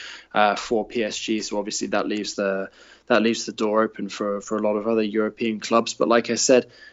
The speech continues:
Ndombele is not completely set his heart on, uh, on, on leaving Lyon just yet. So, you know, I wouldn't write off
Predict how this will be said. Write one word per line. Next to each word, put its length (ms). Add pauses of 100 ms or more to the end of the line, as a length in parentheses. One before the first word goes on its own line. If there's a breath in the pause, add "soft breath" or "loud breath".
(120 loud breath)
Ndombele 420
is 160
not 260
completely 580
set 300
his 160
heart 420
on, 300
uh, 400
on, 240
on 140
leaving 400
Lyon 300
just 280
yet. 220
So, 240
you 160
know, 100
I 40
wouldn't 300
write 300
off 300